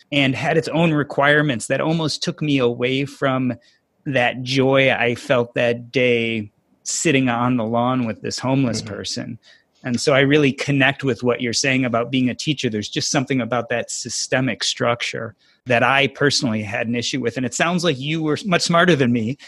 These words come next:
Speaker 1: and realized that at a very early age.
Speaker 2: Yeah, and don't get me wrong, there are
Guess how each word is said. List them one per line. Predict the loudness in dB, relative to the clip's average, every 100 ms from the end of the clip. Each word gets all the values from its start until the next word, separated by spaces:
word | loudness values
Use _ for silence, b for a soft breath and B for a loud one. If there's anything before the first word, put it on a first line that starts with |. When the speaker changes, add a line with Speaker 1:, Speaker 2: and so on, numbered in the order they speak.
| B
Speaker 1:
and | -4 -2
realized | 2 4 4 2 0
that | 2 2 2 -2 -6
at | -2 -2
a |
very | -2 -2 -2 -4
early | -4 -4 -4
age. | -6 -8 -16 -20 _ _ -2
Speaker 2:
Yeah, | 2 4
and | 4 4
don't | 2 2
get | 0
me | 0
wrong, | 2 4 4 4
there | 2 6
are | 6 6 2